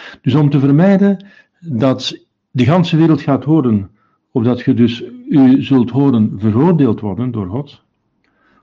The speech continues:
om te vermijden dat je veroordeeld wordt, hè, veroordeel jezelf. Of zeg, ik bedoel, beschuldig jezelf.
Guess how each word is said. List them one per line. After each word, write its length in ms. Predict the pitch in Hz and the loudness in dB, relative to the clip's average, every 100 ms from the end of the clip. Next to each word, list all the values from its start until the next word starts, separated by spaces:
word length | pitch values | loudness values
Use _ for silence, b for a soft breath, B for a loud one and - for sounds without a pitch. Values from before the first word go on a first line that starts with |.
| _ | _
om 200 | 135 120 | -2 0
te 100 | 135 | 2
vermijden 360 | 117 123 160 143 | 2 2 2 0
dat 160 | 123 | -2
je 140 | - 104 | -4 -4
veroordeeld 540 | 107 135 190 123 104 | 0 2 2 0 -2
wordt, 400 | 113 147 - - _ _ _ _ _ _ _ _ - | -4 -6 -8 -20 _ _ _ _ _ _ _ _ -8
hè, 200 | 113 139 147 _ _ b b b b | -6 -6 -8 _ _ b b b b
veroordeel 400 | 110 123 151 139 | -2 2 4 4
jezelf. 420 | 131 113 123 95 - | 4 2 0 -4 -10
Of 80 | |
zeg, 200 | - 110 | -6 -2
ik 120 | 120 117 | -2 0
bedoel, 400 | 123 143 139 - | 0 0 -2 -4
beschuldig 440 | 120 - 185 156 | -4 0 0 2
jezelf. 440 | 131 113 107 - | 0 0 -4 -6